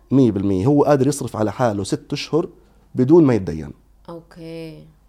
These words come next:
Speaker 1: هاي كل
Speaker 2: تمام.
Speaker 1: الفكرة.
Speaker 2: بس مش صعب تحقيقها شوية؟
Speaker 1: آم، الموضوع مش سهل، ما حدا قال الموضوع سهل. لهيك
Speaker 2: طيب إيه الأولوية؟ الادخار الطوارئ ولا الادخار العادي، ولا ده يتوقف على الشخص؟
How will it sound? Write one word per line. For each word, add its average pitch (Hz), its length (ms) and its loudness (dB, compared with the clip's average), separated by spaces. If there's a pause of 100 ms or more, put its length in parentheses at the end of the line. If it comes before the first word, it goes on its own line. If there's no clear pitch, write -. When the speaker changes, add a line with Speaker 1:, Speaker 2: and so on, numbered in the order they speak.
(760)
Speaker 1:
هاي 143 120 2
كل 151 60 -8
Speaker 2:
تمام. 139 120 2
Speaker 1:
الفكرة. - 340 -10 (640)
Speaker 2:
بس 185 260 -16
مش 202 180 -10
صعب 269 300 -10
تحقيقها 254 460 -14
شوية؟ 254 440 -16 (840)
Speaker 1:
آم، 101 640 -2 (160)
الموضوع 123 300 2
مش 147 160 -4
سهل، 101 180 -4
ما 110 80 -2
حدا 113 180 -4
قال 107 100 0
الموضوع 98 280 -4
سهل. 95 280 -8 (600)
لهيك 131 480 -4
Speaker 2:
طيب 220 160 -6
إيه - 100 -6
الأولوية؟ 202 640 -6
الادخار 170 500 -14
الطوارئ 226 400 -10
ولا 180 480 -14
الادخار 170 380 -18
العادي، 202 220 -8
ولا 214 100 -6
ده 220 60 -6
يتوقف 233 320 -14
على 190 100 -16
الشخص؟ - 440 -20